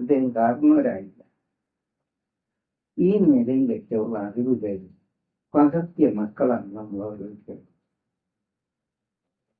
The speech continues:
നമുക്കൊന്നും ചെയ്യാൻ കഴിയും. പിന്നെ ഇവിടെ നിങ്ങളോട് ഈ പറയുന്നത്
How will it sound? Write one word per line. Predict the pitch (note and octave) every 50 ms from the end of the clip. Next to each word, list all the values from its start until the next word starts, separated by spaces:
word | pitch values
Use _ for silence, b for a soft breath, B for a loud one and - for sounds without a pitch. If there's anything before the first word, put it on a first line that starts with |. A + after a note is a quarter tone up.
| _ _ _ _ _ _ _ - D4
നമുക്കൊന്നും | D4+ D4+ D4+ D4 D4+ C#4+ - C#4 D#4+ D#4+ C#4+ -
ചെയ്യാൻ | - - G#2+ - - - - -
കഴിയും. | - - F#3 - - _ _ _ _ _ _ _ _ _ _ _ _ _ _ _ _ _ _ _ _ _ _ _ _ _ _ _ _ _ _ _ _ -
പിന്നെ | E3+ D#3+ E3+ D#3+ D#3 D#3+ E3
ഇവിടെ | F3 F#3+ G3 F#3 D3 B2 A#2 - - _ _ - D#3 D3
നിങ്ങളോട് | - C#3+ - D#3 D#3+ - C#4 C3 C3 B2
ഈ | A2+ A2 -
പറയുന്നത് | - - A#2 A#2+ A#2+ A#2 A2 G#2 F#2+ F#2+ -